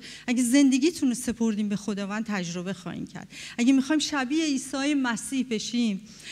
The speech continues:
می‌تونم بگم هیچ کاری مهمتر از ازدواج نمی‌تونی تصور کنی،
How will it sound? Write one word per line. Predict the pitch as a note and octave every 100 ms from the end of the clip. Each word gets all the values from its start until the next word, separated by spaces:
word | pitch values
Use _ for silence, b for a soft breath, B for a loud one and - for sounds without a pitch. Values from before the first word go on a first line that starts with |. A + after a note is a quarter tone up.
| B -
می‌تونم | E4+ E4+ C#4 C4
بگم | C4 A#3+
هیچ | G#3+ G4+ -
کاری | - - E4 E4+ D4
مهمتر | A#3 B3 A3 C4 A#3+ C#4 D4
از | C#4+
ازدواج | C4 A#3+ A#3+ A3+ A#3 C4 C#4 C4 A#3 B B B B B B B B3+
نمی‌تونی | E4+ F4+ F4 - - C#4+ D#4 F#4 A3 - -
تصور | A3+ - B3 G3 F3 F#3 E3+
کنی، | - F3 -